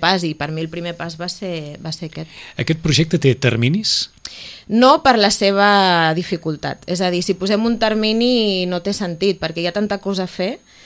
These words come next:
Speaker 1: que, que, que, que no surt-, sortiríem perdent. No sé si m'explico. El que sí que ens marcarà molt serà la data de començament i de final del,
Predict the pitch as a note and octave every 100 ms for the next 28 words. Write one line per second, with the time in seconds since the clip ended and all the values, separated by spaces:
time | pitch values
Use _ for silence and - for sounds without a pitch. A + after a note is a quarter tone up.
0 | - _ - G3+ E3+ D#3+ D3 C#3+ C3 A#2+
1 | - - - - - - - - E3+ E3
2 | E3+ E3+ D#3+ F#3 - - D#3+ D#3 E3+ D3
3 | D3 E3+ D#3+ D#3 - - - E3 E3+ E3+
4 | E3 D#3+ - - D#3+ D#3 C#3+ - - -
5 | F3+ F3+ F3+ F3+ - G#3 G#3 A#3 A3+ A#3+
6 | A#3 A3+ A3+ A#3 A#3 B3+ - G#3 G#3 A3+
7 | G#3 G#3+ G#3 A3+ B3+ F#3+ G3 G3 F#3+ F#3
8 | F#3+ F#3 G#3 G3+ - F#3 F3 F#3+ E3+